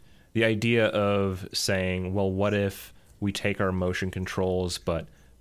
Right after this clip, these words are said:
put it on a portable system," that's sorta like just the next logical step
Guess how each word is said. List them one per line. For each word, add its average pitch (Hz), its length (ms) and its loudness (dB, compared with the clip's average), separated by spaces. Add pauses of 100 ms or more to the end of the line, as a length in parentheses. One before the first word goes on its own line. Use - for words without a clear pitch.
put 98 180 -2
it 92 80 2
on 85 160 -2
a 85 60 -2
portable 90 480 -2
system," 85 680 -4
that's 101 180 -4
sorta 127 220 0
like 101 220 2
just - 260 -4
the 98 80 0
next 90 360 -4
logical 85 520 -6
step - 540 -8